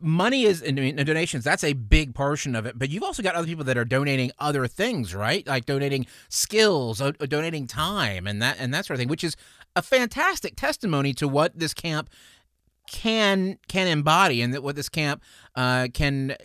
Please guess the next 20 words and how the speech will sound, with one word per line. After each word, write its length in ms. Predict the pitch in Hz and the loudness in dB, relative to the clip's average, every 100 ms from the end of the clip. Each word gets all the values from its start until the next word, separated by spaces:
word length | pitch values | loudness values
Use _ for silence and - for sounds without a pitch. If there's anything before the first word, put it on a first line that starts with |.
| - | -8
can, 320 | 151 139 135 | -2 -2 -2
um, 500 | 127 123 117 113 113 _ | 0 0 0 -2 -6 _
further 420 | 185 254 151 69 - - _ _ _ | 4 4 4 -6 -12 -20 _ _ _
a-, 60 | - | 0
as 260 | 135 135 - | 2 2 0
time 240 | 147 135 | 0 2
goes 260 | 131 127 120 | 2 0 -2
on. 380 | 147 196 127 104 - - - | -4 0 0 -2 -10 -14 -2
Now, 560 | 156 156 160 156 160 - | 0 2 4 2 0 0
um, 500 | 160 160 156 160 - _ _ _ _ - | -2 0 0 -2 -8 _ _ _ _ -2
once 200 | 202 254 | 0 2
again, 260 | 226 190 | 2 2
give 180 | 143 233 | 2 4
out 200 | 311 - | 4 4
the, 220 | 220 175 | 0 2
uh, 80 | 160 | 4
the 100 | 135 | 2
website 460 | 123 151 185 208 208 | 2 0 2 2 2
address 380 | 202 220 214 - | 2 0 -2 -4
and 580 | 160 147 147 143 143 | -4 -2 0 0 -2